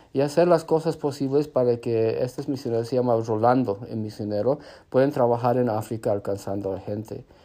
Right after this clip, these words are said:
Y era una iglesia muy pequeño ahí en Guayama-, Guayara Marín. Tenía, era una estructura muy simple, pequeño, de,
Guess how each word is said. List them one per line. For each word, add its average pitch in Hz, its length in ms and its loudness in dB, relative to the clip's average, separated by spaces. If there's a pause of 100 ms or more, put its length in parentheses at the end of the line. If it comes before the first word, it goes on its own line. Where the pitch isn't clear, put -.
(280)
Y 120 100 2
era 131 140 6
una 135 180 4
iglesia 123 480 2
muy 165 440 2
pequeño 131 960 4 (140)
ahí 113 280 0
en 107 160 -2
Guayama-, 104 540 -2 (100)
Guayara 107 320 -2
Marín. 113 400 -6 (480)
Tenía, 110 1000 -2 (220)
era 113 220 0
una 117 340 -4
estructura 117 560 -4
muy 120 220 -2
simple, 123 560 -2
pequeño, 120 800 0
de, 110 320 -2